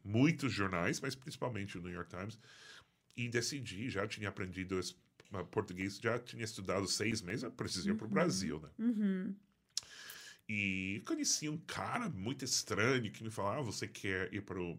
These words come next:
Speaker 1: é, era um belga.
Speaker 2: Uau.
Speaker 1: Mu-, muito es-, que me falou, ah, ele me viu um dia, na verdade,
Speaker 2: Aham.
Speaker 1: com... Era a época de dois mil e quatro, né? Era a época de você comprar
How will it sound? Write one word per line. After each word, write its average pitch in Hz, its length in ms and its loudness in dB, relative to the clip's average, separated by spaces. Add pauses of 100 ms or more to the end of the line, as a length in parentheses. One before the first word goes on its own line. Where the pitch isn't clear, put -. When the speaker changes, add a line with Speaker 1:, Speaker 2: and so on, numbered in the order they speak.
Speaker 1:
é, 110 200 0
era 117 160 2
um 226 60 -4
belga. 90 720 4 (580)
Speaker 2:
Uau. 190 420 8
Speaker 1:
Mu-, 90 160 -6
muito 131 240 2
es-, - 140 0 (760)
que 113 100 -2
me 113 120 2
falou, 113 340 4
ah, 110 180 8 (100)
ele 160 220 6
me 202 120 2
viu 120 400 6
um 107 240 8
dia, 85 520 2
na 101 120 6
verdade, 202 380 6
Speaker 2:
Aham. 196 340 2
Speaker 1:
com... - 20 -4 (460)
Era 95 240 4
a 117 60 6
época 104 260 0
de 82 60 -8
dois 98 220 2
mil 110 200 -2
e 107 60 -4
quatro, 85 560 -4
né? 90 80 -2
Era 98 140 0
a - 40 0
época 92 200 -6
de 101 260 -4
você - 180 -8
comprar 82 520 -4